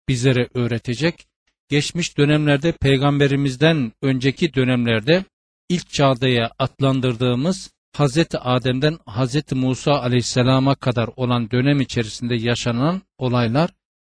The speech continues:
Rabbimizin İslam düşmanlarına, Allah düşmanlarına, peygamberlerimizi reddedenlere karşı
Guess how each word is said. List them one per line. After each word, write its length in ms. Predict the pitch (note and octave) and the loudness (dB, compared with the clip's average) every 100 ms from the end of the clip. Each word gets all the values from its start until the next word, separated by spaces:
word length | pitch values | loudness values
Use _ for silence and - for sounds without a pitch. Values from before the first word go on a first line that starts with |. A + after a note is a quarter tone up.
| - | -2
Rabbimizin 760 | C#3 - D3+ D#3 C3+ F3+ F3+ _ _ _ | -2 0 0 0 -2 -4 -6 _ _ _
İslam 440 | C#3+ - - E3+ D3+ | -8 -6 -2 0 0
düşmanlarına, 720 | B2+ - C3 B2+ A#2 B2 D3+ | -4 -2 0 0 0 -2 -4
Allah 360 | C3 C3 D3 C#3+ - | -2 0 0 0 -4
düşmanlarına, 760 | A#2+ - A#2+ A#2 G#2+ A2+ D#3 - _ _ _ _ | -6 -2 0 0 -2 -2 -4 -4 _ _ _ _
peygamberlerimizi 1200 | - C#3+ C3+ D#3 D#3 D#3 D3 D3+ D#3 D#3 G3 C#3+ | 0 0 2 0 2 2 2 2 2 0 0 0
reddedenlere 720 | D3+ F3+ - C3 B2+ B2+ B2+ | 2 0 0 0 2 2 0
karşı 560 | B2 - B2+ - - F#3+ | -2 0 -2 0 0 -2